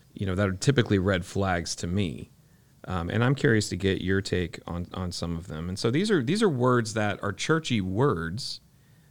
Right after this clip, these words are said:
but while we may be using the same terminology as those in the Word of Faith movement,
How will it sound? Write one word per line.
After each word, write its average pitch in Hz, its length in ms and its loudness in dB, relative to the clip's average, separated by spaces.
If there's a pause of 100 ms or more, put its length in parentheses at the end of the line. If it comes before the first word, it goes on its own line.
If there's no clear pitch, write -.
(160)
but 95 600 0
while 117 320 4
we 135 120 6
may 147 200 4
be 143 80 2
using 127 340 2
the 107 80 0
same 117 300 2
terminology 101 800 0
as 95 140 -2
those 98 280 0
in 95 80 -2
the 92 80 -2
Word 95 160 0
of 87 80 -6
Faith 127 320 2
movement, 80 480 -4